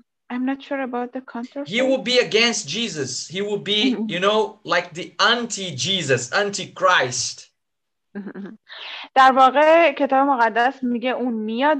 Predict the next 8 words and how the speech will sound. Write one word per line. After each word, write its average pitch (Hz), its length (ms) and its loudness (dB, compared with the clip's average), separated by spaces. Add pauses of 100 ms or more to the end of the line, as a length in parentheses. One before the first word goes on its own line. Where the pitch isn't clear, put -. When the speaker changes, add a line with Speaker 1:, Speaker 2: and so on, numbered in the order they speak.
Speaker 1:
و - 20 0
اون 233 300 0
برخلاف 247 760 0
عیسی 190 420 -12
مسیح 185 420 -16
رفتار 175 480 -6
می‌کنه. - 540 -10 (420)
اون 196 200 -6